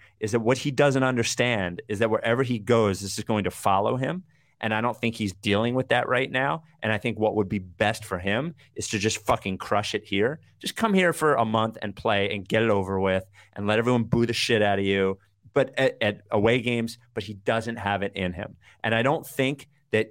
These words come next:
he's like, you know, Anthony Davis was just like, "I ain't playing here anymore." Or James Harden was like, "I ain't playing here anymore." Those were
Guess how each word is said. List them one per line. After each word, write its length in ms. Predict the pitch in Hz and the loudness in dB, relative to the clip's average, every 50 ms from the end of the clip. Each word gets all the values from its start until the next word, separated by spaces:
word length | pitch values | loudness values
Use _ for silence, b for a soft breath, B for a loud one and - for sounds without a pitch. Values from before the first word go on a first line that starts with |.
| - _ | -8 _
he's 320 | - - 135 131 127 - | -8 -4 -2 -2 0 0
like, 440 | 117 104 98 95 95 92 - - - _ _ _ _ - b b b b b | 0 2 2 2 0 -2 -6 -12 -20 _ _ _ _ -20 b b b b b
you 100 | - 131 | 0 2
know, 80 | 127 131 | 2 2
Anthony 480 | - - 135 143 151 - 160 143 131 117 | 2 2 0 0 2 2 2 2 2 4
Davis 480 | 101 117 113 117 101 107 101 - - | 4 4 4 4 4 2 0 -2 -4
was 120 | 107 92 - | -8 -8 -8
just 200 | - 98 - 92 | -8 -6 -4 -4
like, 120 | 87 - - | -4 -4 -2
"I 140 | - 120 151 | -2 0 0
ain't 100 | 156 113 | -2 -2
playing 300 | - - 151 160 139 101 | -2 -2 -2 0 0 -2
here 160 | 92 87 85 | -2 -2 -2
anymore." 500 | 85 82 82 87 98 - - - - 107 - | -2 -4 -4 -6 -8 -10 -8 -8 -8 -6 -2
Or 200 | - 113 107 104 | 0 2 2 2
James 320 | 98 113 123 127 127 113 | 2 0 0 0 0 0
Harden 320 | - 117 113 113 110 104 101 | 2 2 2 2 2 0 -2
was 140 | 98 87 98 | -2 0 0
like, 180 | 98 92 - | 0 0 0
"I 140 | 110 110 123 | -2 -2 -2
ain't 140 | 139 131 135 | -2 -2 -4
playing 260 | - 131 135 127 107 | -4 -2 -2 -2 -2
here 120 | 101 95 | -2 -2
anymore." 460 | 90 87 87 90 95 - - 113 104 b b b b b b - | -2 -4 -6 -8 -10 -10 -10 -12 -12 b b b b b b -6
Those 340 | 113 113 139 151 170 170 - | 0 2 4 4 4 4 4
were 380 | 151 151 139 127 123 120 117 | 4 4 4 6 4 2 0